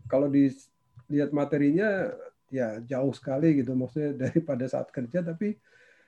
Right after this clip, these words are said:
ada kontribusi ke umat mungkin gitu ya. Nah, itu, itu yang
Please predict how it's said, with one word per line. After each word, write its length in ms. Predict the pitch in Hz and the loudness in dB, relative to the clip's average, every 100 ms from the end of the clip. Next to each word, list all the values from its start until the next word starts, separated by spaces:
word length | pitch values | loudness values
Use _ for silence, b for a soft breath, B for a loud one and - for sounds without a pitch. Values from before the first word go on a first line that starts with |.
| b | b
ada 400 | 123 127 147 147 | -2 2 2 2
kontribusi 600 | 143 135 135 127 123 160 143 | 0 2 2 2 0 -2 -2
ke 240 | 127 120 | -2 -2
umat 460 | 143 131 135 131 127 _ _ | 0 4 6 6 4 _ _
mungkin 340 | 123 113 120 | -8 -6 -4
gitu 240 | 113 113 120 | -4 -4 -4
ya. 240 | 117 123 | -6 -8
Nah, 220 | 135 113 107 | -10 -10 -6
itu, 260 | 143 131 | -2 0
itu 220 | 117 127 | 0 -2
yang 240 | 120 104 | -4 -6